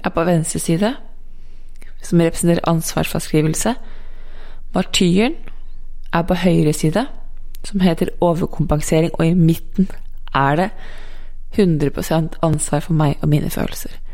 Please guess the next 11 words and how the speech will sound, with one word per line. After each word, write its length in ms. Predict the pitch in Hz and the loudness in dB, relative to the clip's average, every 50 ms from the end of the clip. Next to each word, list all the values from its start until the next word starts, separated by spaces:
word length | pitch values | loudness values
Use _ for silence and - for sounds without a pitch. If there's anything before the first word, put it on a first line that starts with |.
| - - - - - - - - - - - - - - - - - - - - - - - - - - - - - - - | -8 -8 -8 -8 -8 -8 -8 -8 -8 -8 -8 -8 -8 -8 -8 -8 -8 -8 -8 -8 -8 -8 -8 -8 -8 -8 -8 -8 -8 -2 2
Det 140 | 208 214 214 | 2 4 4
betyr 380 | 208 220 220 - 185 165 165 - - | 4 2 2 4 2 2 2 2 0
at 240 | - 165 - - - | -2 -2 -2 -4 -4
hvis 180 | 220 190 - - | -4 -2 -2 0
du 100 | - 208 - - | -2 -2 0 2
er 340 | 185 185 202 226 254 269 247 - | 2 2 2 2 2 0 0 0
på 100 | - 208 196 185 - | 2 2 2 2 0
venstre 400 | 175 165 175 165 - - - 190 | 2 2 0 0 -2 -4 -4 -2
side 460 | 202 - 202 170 - - 196 240 262 - - - - - - - - - - - | 2 2 2 2 2 2 0 0 0 -2 -6 -8 -8 -8 -8 -8 -8 -8 -2 0
i 200 | - 185 185 - - - | 2 2 2 2 0 -2
offermentalitet, 1200 | 175 - - - - 175 160 165 170 170 165 170 170 165 170 - - 233 277 302 - - - - | -2 -2 -2 -4 -2 -2 0 2 2 2 2 2 0 0 0 0 0 0 0 0 -2 -6 -8 -8